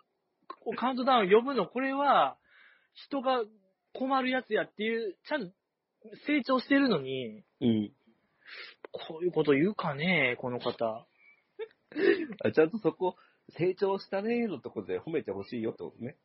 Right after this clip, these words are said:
Speaker 1: いや、そうよ。ここ二年はちょっとわからなかったですけど、そういう気持ちが。<laughs> 人間の気持ち。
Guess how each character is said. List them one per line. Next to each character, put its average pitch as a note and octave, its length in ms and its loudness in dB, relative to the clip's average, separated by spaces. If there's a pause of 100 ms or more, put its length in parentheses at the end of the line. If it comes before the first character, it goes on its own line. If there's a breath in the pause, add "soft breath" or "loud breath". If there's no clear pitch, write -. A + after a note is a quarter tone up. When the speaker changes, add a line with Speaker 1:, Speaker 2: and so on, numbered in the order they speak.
(140)
Speaker 1:
い G#3+ 60 6
や、 G#3+ 100 10
そ A#3+ 180 6
う E3+ 40 8
よ。 B2 220 0
こ G3+ 100 0
こ A3+ 120 2
二 A3+ 200 2
年 G#3 240 4
は E3 100 0
ち - 60 -12
ょ - 20 -8
っ - 0 -
と C#3+ 80 2
わ D#3 100 4
か G3 120 4
ら A3 80 2
な A3 100 2
か D#3+ 100 0
っ - 40 2
た C3+ 60 0
で B2 100 -4
す - 80 -20
け C3 80 -4
ど、 C#3+ 100 -4
そ C#3 220 0
う - 20 2
い B2+ 80 2
う A#2+ 60 -10
気 - 100 -6
持 D3 200 0
ち C3 100 -2
が。 A#2+ 200 2 (140)
<laughs> - 160 -4
人 E3 160 2
間 D#3+ 180 8
の D#3+ 80 6
気 - 140 2
持 G3 140 8
ち。 - 180 0